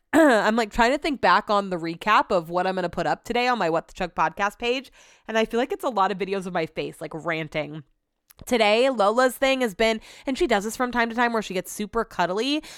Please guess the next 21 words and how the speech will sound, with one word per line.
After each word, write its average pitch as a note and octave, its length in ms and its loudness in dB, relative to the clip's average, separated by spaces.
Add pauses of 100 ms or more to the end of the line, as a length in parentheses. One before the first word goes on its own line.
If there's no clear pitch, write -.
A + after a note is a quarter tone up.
She - 160 -4
just C4+ 140 -2
wants C#4 200 0
me C#4 100 -4
to A3+ 60 2
hold A3+ 340 0
her. C#3+ 260 -6
And - 160 -10
so A3+ 80 0
I A3 80 4
took - 240 -12
all C#4 80 -2
these C#4+ 200 -4
videos B3 520 2
of A3+ 120 2
her, B3 220 4
like, A3 260 2
asleep. C4+ 560 -2
I'm G3+ 140 2
holding B3 360 2
her, G3 180 2